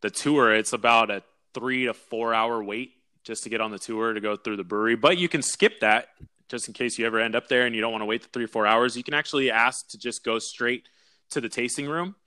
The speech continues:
and they'll actually skip the tour of the brewery, and they'll take you straight to the tasting room, and they give you, like, five tasters for free. It's awesome.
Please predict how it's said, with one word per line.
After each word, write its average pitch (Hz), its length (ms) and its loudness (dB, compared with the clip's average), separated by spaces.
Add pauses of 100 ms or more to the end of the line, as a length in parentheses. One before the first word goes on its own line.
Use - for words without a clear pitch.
(240)
and 117 100 -6
they'll 120 80 4
actually - 260 0
skip 151 280 2
the 135 80 0
tour 151 240 2
of 139 60 4
the 120 60 2
brewery, 120 280 2
and 139 80 0
they'll 113 80 -2
take 139 200 -6
you 113 40 -6
straight 123 220 -2
to 131 80 -4
the 107 80 -4
tasting 110 360 -6
room, 95 120 -14
and 98 60 -16
they 98 80 -10
give 104 180 -6
you, 98 220 -6 (360)
like, 101 160 0
five 113 360 4
tasters 107 420 -4
for - 140 -16
free. 98 280 -6
It's 85 120 -12
awesome. 92 440 -4